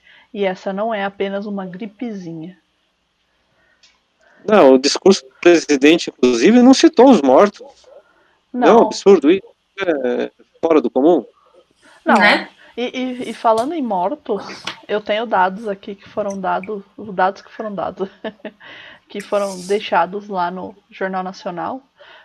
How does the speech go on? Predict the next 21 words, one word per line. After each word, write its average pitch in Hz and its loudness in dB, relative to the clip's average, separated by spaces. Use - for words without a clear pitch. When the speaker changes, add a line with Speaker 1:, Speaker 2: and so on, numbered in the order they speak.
Speaker 1:
É, 190 -6
no 202 -8
Brasil 208 -2
inteiro 208 -6
são 202 -12
vinte 247 -12
e - -20
cinco, 262 -14
são 202 -8
dois 220 -4
mil 220 -10
quinhentos 233 -12
e 226 -12
quatro 196 -6
casos, 185 -12
Speaker 3:
Uhum. 226 2
Speaker 1:
com 220 -2
cinquenta 214 -10
e 220 -8
sete 214 -10
mortes. - -10